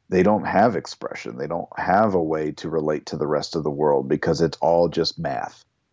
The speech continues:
And I, I think until we overhaul the system, you know, and, and we, we, we fix some of those issues, and it's, it's gonna continue.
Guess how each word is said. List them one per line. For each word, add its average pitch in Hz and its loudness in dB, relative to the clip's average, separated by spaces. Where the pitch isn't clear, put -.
And 80 2
I, 82 4
I 92 6
think 110 4
until 98 4
we 90 0
overhaul 80 2
the 90 2
system, 78 -4
you 90 -2
know, 82 0
and, 85 0
and 85 0
we, 85 0
we, 92 4
we 85 4
fix 92 0
some 101 4
of 90 4
those 85 2
issues, 78 -2
and 82 -4
it's, - 0
it's 95 0
gonna 113 4
continue. 104 -2